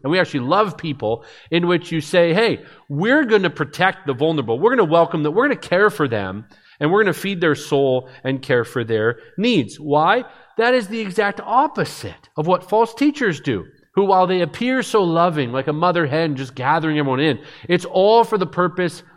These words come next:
of exploiting people who are desperate and who are needy.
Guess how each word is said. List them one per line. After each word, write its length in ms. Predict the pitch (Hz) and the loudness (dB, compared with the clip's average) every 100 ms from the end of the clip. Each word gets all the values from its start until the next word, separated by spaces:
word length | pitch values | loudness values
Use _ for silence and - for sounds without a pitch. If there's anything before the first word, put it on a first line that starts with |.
| _ | _
of 160 | 147 127 | -4 -2
exploiting 840 | 110 - - - 127 143 143 104 | -6 -10 -18 -12 0 2 2 -2
people 440 | 90 92 95 - _ _ _ _ _ - | -8 -14 -16 -20 _ _ _ _ _ -6
who 80 | 127 | -2
are 100 | 123 | -2
desperate 540 | 117 117 - 107 92 - _ _ _ _ _ _ _ | -2 -4 -6 -8 -8 -10 _ _ _ _ _ _ _
and 120 | 117 | -6
who 160 | 107 107 | -4 -4
are 100 | 98 | -2
needy. 460 | 104 135 117 87 | 0 0 0 -4